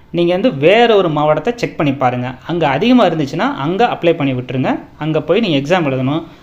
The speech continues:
ஆனா, நீங்க பண்ண வேண்டியது என்ன அப்படின்னா, நீங்க அங்க போயிட்டீங்க அப்படின்னா, more or less வந்து நீங்க அங்க ஷிஃப்ட் ஆகி அங்க தான் ஒர்க் பண்ற மாதிரி இருக்கும். அப்படி தான் வந்து அஃபிஷியல் நோட்டிஃபிகேஷன் அவங்க கொடுத்துருக்குறாங்க. So, நீங்க இந்த மாதிரி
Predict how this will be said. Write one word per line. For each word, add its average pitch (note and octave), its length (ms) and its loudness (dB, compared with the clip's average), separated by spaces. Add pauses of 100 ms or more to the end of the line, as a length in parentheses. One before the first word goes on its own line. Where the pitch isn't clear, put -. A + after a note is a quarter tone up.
(140)
ஆனா, D#3+ 180 0
நீங்க D3 240 -2 (220)
பண்ண F3 200 0
வேண்டியது G3 240 0
என்ன D#3+ 180 0
அப்படின்னா, E3 280 -4
நீங்க D#3+ 200 -2
அங்க C3 160 -2
போயிட்டீங்க G3 400 -2
அப்படின்னா, D3 280 -2 (460)
more F3+ 180 4
or G3+ 100 4
less A3+ 180 2
வந்து G3 220 -2
நீங்க F#3 200 2
அங்க E3+ 240 -2
ஷிஃப்ட் G3 300 -2
ஆகி G#3 160 2
அங்க E3 260 0
தான் F#3+ 100 4
ஒர்க் D#3+ 180 0
பண்ற D#3+ 220 0
மாதிரி D#3+ 200 0
இருக்கும். C#3 340 -2
அப்படி C#3+ 280 -2
தான் G3+ 120 0
வந்து E3+ 220 -2
அஃபிஷியல் F#3+ 400 -2
நோட்டிஃபிகேஷன் C#3+ 400 -4
அவங்க A3 220 -2
கொடுத்துருக்குறாங்க. C3+ 580 -6 (520)
So, F#3 180 -4
நீங்க D3 180 -2
இந்த A3 260 0
மாதிரி F3 280 0